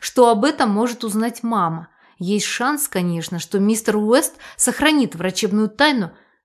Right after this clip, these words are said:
но что, если нет? Они коллеги и наверняка за чашкой чая обсуждают интересные случаи из практики. Даже если он проболтается, совершенно случайно, без умысла,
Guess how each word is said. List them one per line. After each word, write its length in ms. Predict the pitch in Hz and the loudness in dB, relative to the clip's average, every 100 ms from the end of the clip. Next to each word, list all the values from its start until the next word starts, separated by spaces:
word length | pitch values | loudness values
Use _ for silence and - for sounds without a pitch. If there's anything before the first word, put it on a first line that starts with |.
| - | -10
но 120 | 180 | -8
что, 240 | - - | -8 -4
если 340 | 202 208 214 269 | -2 -2 -2 0
нет? 340 | 285 269 175 - _ _ _ - | 2 0 -2 -8 _ _ _ -8
Они 260 | 170 247 | -2 0
коллеги 640 | 269 311 262 226 185 226 - - - | 2 4 4 2 -2 -6 -10 -20 -14
и 120 | - 208 | -2 2
наверняка 600 | 220 233 247 277 277 208 | 2 2 2 2 2 2
за 140 | 196 | 0
чашкой 380 | - 226 - 240 | -2 -4 -4 -4
чая 340 | - 311 262 | 0 2 2
обсуждают 760 | - 190 - 226 202 262 277 - | 0 2 2 2 2 4 2 2
интересные 560 | 196 214 220 247 220 | -4 0 0 0 0
случаи 420 | 202 240 277 269 226 | -2 0 -2 -2 -4
из 100 | 214 | -4
практики. 720 | - 214 160 - - - 170 _ _ _ _ _ _ _ _ _ - | -2 -2 -2 -8 -20 -20 -20 _ _ _ _ _ _ _ _ _ -12
Даже 380 | 165 214 208 | -4 -2 -2
если 400 | 226 262 262 202 | 0 2 2 0
он 220 | 208 226 220 | 0 2 0
проболтается, 960 | 208 180 202 196 262 302 294 - 180 - _ | -2 2 2 2 2 2 2 -4 -10 -14 _
совершенно 640 | - 247 247 233 294 277 | -6 -2 -2 0 2 2
случайно, 720 | - 262 269 - 277 233 170 | 2 2 0 2 2 2 -2
без 260 | 165 202 196 | -4 -2 0
умысла, 540 | 269 320 277 - 180 | 2 2 2 0 -4